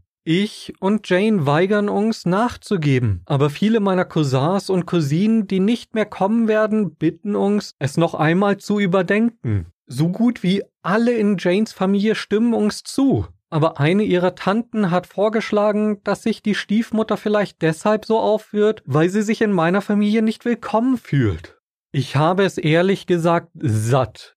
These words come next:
dass meine Familie ihr Verhalten unterstützt.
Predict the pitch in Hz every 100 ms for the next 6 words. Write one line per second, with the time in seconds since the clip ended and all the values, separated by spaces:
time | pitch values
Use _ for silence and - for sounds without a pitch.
0 | _ 143 143 156 190 185 180 180 190 202
1 | 196 165 165 185 143 185 214 - 208 165
2 | 175 160 - 202 151 - - _